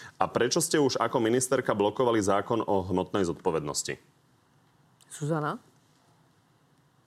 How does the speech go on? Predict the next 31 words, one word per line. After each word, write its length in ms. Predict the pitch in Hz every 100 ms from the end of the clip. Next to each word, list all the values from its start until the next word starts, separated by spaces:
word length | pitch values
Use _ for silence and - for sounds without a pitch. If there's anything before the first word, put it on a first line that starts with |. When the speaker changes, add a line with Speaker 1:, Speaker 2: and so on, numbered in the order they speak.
| _ _ -
Speaker 2:
Aha, 160 | 180
Zuzana, 400 | 165 175 165 127
od, 160 | 165 156
od 80 | 165
Zuzany 400 | 190 156 135 131
to 80 |
mám. 160 | 120 110
Aha. 80 | -
Speaker 1:
Žuža 240 | 143 101
si 160 | - 90
hovorí, 320 | 82 80 78
predpokladám, 400 | 98 - 156 98
Speaker 2:
Aha. 60 | 98
Speaker 1:
že 20 | 92
je 40 |
to 120 | 90
Zuzana. 320 | 82 78 71 -
Speaker 2:
Jasné. 320 | 151 147 139 127 - - - - - - _ -
Ehm, 800 | 147 147 131 131 123 120 - - - _ _ _ _ _ _ _
ja 160 | - 160
som, 160 | 185
ja 240 | 160 160 151
som 160 | 170
sa 320 | 165 165 139 131
snažila 400 | 180 160 160 151
od 80 |
začiatku 400 | 165 - 151 -
zmeniť 480 | 147 135 156 170 147
paragraf 320 | 143 147 143
tri 160 | 139 147
šesť 260 | 139 151